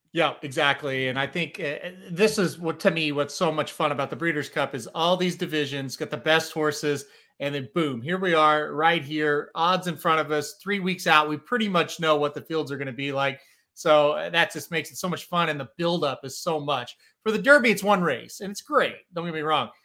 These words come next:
Here, it's all these races, and then you get to thinking, "Oh my God, am I gonna get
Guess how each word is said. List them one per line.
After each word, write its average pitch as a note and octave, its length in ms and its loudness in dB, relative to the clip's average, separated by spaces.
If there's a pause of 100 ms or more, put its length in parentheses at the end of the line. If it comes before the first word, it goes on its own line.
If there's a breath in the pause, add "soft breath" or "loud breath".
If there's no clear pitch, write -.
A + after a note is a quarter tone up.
(240 soft breath)
Here, A3 320 0
it's - 200 -6
all E3+ 320 -2
these C#3+ 240 -6
races, D3 640 -4
and C3+ 200 -8
then E3+ 140 -4
you D#3 160 -8
get D3+ 220 -12
to - 80 -20 (100)
thinking, G3+ 420 -4 (360)
"Oh F3 60 -12
my F3+ 140 -4
God, D3+ 300 4
am C#3+ 160 -2
I D#3 100 4
gonna D3 220 -6
get E3+ 400 -4